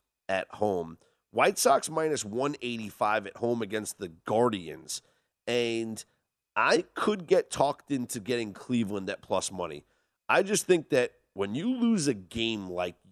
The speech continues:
like the White Sox did here on Monday, that's got to affect you mentally. And for those guys in the bullpen,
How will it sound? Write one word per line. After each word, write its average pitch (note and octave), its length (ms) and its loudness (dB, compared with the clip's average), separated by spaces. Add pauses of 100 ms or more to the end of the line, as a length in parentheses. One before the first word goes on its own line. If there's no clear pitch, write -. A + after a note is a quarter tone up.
(160)
like G#2 240 -4
the - 60 -8
White G2+ 380 -2
Sox G2+ 400 0
did F2+ 480 -6 (1500)
here C3+ 280 2
on A2 160 4
Monday, F2 520 -4 (880)
that's - 300 0 (200)
got B2 240 4
to A2 180 0
affect - 420 -6
you E2 100 -12
mentally. C2+ 480 -16 (1200)
And C3+ 200 0
for C#3 120 4
those F3+ 380 6
guys E3+ 420 4
in C3 140 0
the G2 80 -2
bullpen, F#2 600 0